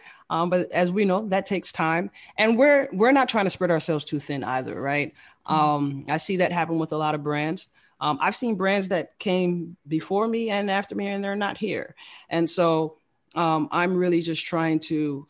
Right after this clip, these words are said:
Speaker 1: take one step at a time. Um, I know that it takes marketing dollars to kind of grow a brand in a new market. And so we can't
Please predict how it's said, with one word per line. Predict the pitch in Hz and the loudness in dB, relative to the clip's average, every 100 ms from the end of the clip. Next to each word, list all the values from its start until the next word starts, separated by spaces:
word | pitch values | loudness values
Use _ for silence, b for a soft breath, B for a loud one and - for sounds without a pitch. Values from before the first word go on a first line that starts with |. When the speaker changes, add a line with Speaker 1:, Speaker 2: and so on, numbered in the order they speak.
| _ _ | _ _
Speaker 1:
take | - 165 156 | -4 -4 0
one | 170 | 0
step | 170 165 165 | 0 -2 -2
at | 151 | -4
a | |
time. | 147 170 160 160 160 b b b | -2 0 0 0 -2 b b b
Um, | 147 147 147 | -4 -2 0
I | |
know | 147 160 160 156 151 - - | 2 2 2 0 -2 -12 -6
that | 151 | -4
it | 151 | -2
takes | 185 147 151 | -4 -4 -2
marketing | 156 160 156 | -2 0 0
dollars | 156 151 147 143 - | 2 2 0 -4 -6
to | 160 147 143 143 _ | -2 -2 -4 -10 _
kind | - 170 156 | -4 -2 0
of | 147 | 0
grow | 156 160 139 | 2 2 2
a | |
brand | 147 160 160 | 0 0 2
in | 156 147 | 2 2
a | |
new | 147 147 | 2 0
market. | 143 165 165 170 - | 2 0 2 -2 -2
And | 143 | -6
so | - 147 | -4 -2
we | 151 160 | -2 -2
can't | - 160 151 | -2 0 -2